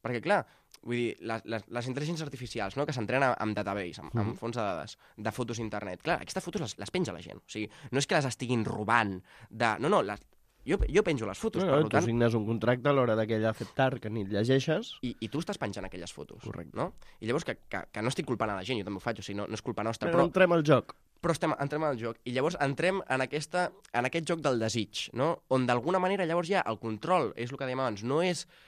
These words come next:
Speaker 1: una, no és un mur que pots derribar, perquè el
Speaker 2: Mhm.
Speaker 1: mur, per molt gran que sigui, el veus, i dius, «Vale, aquí tenim un mur, família, anem a ajuntar-nos i m'ha d'arribar aquest mur.»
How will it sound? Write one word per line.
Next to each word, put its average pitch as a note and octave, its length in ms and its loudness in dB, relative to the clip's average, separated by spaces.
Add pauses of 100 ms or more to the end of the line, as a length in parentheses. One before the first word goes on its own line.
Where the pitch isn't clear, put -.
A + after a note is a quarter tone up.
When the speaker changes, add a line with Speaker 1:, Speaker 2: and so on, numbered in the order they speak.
(220)
Speaker 1:
una, C#3 160 4 (380)
no C3+ 100 6
és F3 120 6
un D3+ 120 2
mur B2 340 0 (140)
que A2 80 -4
pots A2 240 -6
derribar, G2+ 380 -6 (140)
perquè A2 200 -2
el - 20 4
Speaker 2:
Mhm. C#3+ 60 2
Speaker 1:
mur, G#3+ 200 4
per B2 140 2
molt D#3+ 180 4
gran F#3+ 120 4
que D#3+ 120 -4
sigui, F3+ 200 0
el B2 100 4
veus, A#2 420 2
i B2 60 -2
dius, A2 140 -2
«Vale, C#3 160 2
aquí A2 140 -2
tenim F3+ 180 4
un C3+ 120 2
mur, G2 220 -4
família, G#2 500 -2
anem A#2+ 120 0
a D3+ 40 4
ajuntar-nos D#3 420 0
i D3 40 2
m'ha G#2 80 0
d'arribar G2+ 260 -4
aquest G2+ 140 -6
mur.» G3+ 220 6